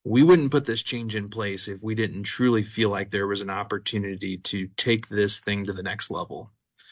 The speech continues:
And we have to do, and we have to, we have to deliver on that. And that's, that's the next level from a product standpoint, the next level from an agronomy standpoint, the next level from how we do business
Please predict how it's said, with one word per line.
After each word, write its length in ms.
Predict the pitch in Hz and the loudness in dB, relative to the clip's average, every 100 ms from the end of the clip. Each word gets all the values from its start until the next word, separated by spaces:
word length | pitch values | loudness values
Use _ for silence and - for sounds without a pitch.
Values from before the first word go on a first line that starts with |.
| - - - | -20 -16 -4
And 100 | 110 | 2
we 140 | 120 | 4
have 220 | 120 117 - | 4 2 -2
to 80 | |
do, 440 | 104 107 110 110 107 117 | -4 0 2 2 0 -4
and 100 | 110 | 0
we 180 | 117 | 0
have 300 | 120 120 - - | 0 -2 -4 -4
to, 180 | - - | -4 -4
we 140 | 123 127 | -4 -2
have 340 | - 131 - | -2 -6 -6
to 100 | - | -6
deliver 460 | 104 98 110 90 - | -4 -2 -4 -6 -12
on 120 | 78 | -16
that. 200 | 90 - _ _ - | -16 -18 _ _ -8
And 120 | 107 | -4
that's, 300 | 110 107 - | -4 -4 -6
that's 220 | 107 110 | -6 -4
the 100 | - | -4
next 340 | 104 110 107 107 | -2 -2 -2 -2
level 320 | 107 107 107 | -2 -2 -4
from 240 | 110 104 | -2 -2
a 60 | 101 | -4
product 440 | - 101 104 107 | -4 -4 -4 -6
standpoint, 540 | - 110 117 135 165 - _ _ _ _ - - _ _ _ | -4 -4 -2 -2 -2 -6 _ _ _ _ -20 -20 _ _ _
the 80 | 104 | 0
next 320 | 110 113 - | 2 0 -2
level 300 | 107 101 104 | -2 -2 -4
from 260 | - 104 101 | -4 -2 -2
an 60 | |
agronomy 500 | 95 92 101 104 110 | -2 -2 -2 0 0
standpoint, 640 | 113 113 110 110 127 135 - _ _ _ _ - - _ | 0 0 0 0 -2 -2 -4 _ _ _ _ -20 -20 _
the 80 | 107 | 0
next 240 | 107 - | 0 2
level 240 | 110 104 104 | 2 2 -2
from 460 | - 101 98 98 98 | -2 -2 -2 -4 -4
how 260 | - 117 | 0 2
we 180 | 113 113 | 4 2
do 200 | 110 110 | 2 0
business 680 | 107 107 104 110 107 - | 4 4 4 0 0 0